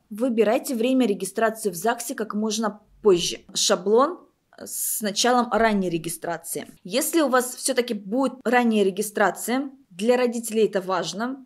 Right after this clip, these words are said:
попробуйте обсудить такой момент, то есть когда регистрация проходит в один день, а вот выездная регистрация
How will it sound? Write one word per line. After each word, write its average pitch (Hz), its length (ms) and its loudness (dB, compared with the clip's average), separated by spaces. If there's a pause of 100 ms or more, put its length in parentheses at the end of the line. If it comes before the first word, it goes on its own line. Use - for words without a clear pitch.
(140)
попробуйте 320 640 0
обсудить 233 460 -4
такой 214 260 2
момент, 208 480 -2
то 247 60 0
есть 214 160 -4
когда 202 340 0 (240)
регистрация 220 640 0
проходит 208 400 0
в 190 60 -10
один 262 380 -2
день, 214 360 -4 (120)
а 220 100 -2
вот 233 180 -2
выездная 220 520 0
регистрация 220 880 -4